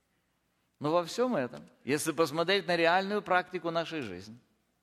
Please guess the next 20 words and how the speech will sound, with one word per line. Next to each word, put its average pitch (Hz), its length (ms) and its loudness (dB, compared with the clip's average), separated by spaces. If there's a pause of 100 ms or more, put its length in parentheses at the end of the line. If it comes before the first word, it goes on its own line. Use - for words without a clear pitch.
(240)
мы 147 200 2
очень 196 360 0
и 202 80 0
очень 196 320 -2
часто 175 360 0
обнаруживаем, 151 600 -4 (1400)
что - 200 -8
среди 151 260 2
христиан 147 420 0
очень 135 260 -2
много 135 280 0
людей, 127 340 -2
которые 110 320 -4
не 110 100 0
могут 98 280 -4
радоваться. - 480 -12 (1900)
Просто 180 300 -2
не 208 80 -4
могут. 180 240 -4 (960)
Чем 226 440 2